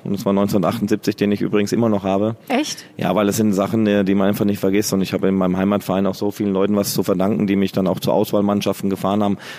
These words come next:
Speaker 1: weil mein Vater hat es nie, äh, meine Eltern hätten es nie alles schaffen können, ja,
Speaker 2: Ja.
Speaker 1: wenn du berufstätig warst und es war ja damals noch eine andere Zeit und, ähm, ja, und wenn man dann, äh, ja, ein bisschen, äh,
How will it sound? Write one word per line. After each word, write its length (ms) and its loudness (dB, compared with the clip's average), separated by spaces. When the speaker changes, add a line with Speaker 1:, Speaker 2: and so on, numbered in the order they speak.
Speaker 1:
weil 100 -6
mein 140 0
Vater 280 0
hat 100 2
es 160 -2
nie, 220 0
äh, 260 0
meine 180 0
Eltern 180 2
hätten 140 2
es 100 -4
nie 140 2
alles 200 0
schaffen 280 -2
können, 340 -4
ja, 120 0
Speaker 2:
Ja. 80 0
Speaker 1:
wenn 80 2
du 100 0
berufstätig 500 0
warst 280 0
und 180 -2
es 80 -12
war 80 0
ja 80 2
damals 240 2
noch 80 0
eine 120 0
andere 280 2
Zeit 320 2
und, 200 2
ähm, 260 2
ja, 180 0
und 260 -6
wenn 80 2
man 160 2
dann, 220 2
äh, 200 2
ja, 80 -4
ein 120 0
bisschen, 300 2
äh, 120 2